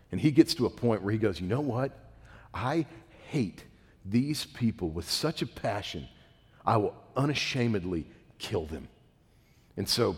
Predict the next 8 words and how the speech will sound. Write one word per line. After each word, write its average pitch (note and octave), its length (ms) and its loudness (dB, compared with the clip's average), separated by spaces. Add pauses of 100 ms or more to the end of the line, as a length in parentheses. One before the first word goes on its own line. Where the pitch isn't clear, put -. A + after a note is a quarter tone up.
(140)
Paul - 560 0 (480)
goes A#2+ 380 6
out D#2+ 260 -2 (580)
and G#2+ 100 -2
begins A2+ 320 2
to G#2+ 100 -4
murder G2 420 0
Christians. - 600 -4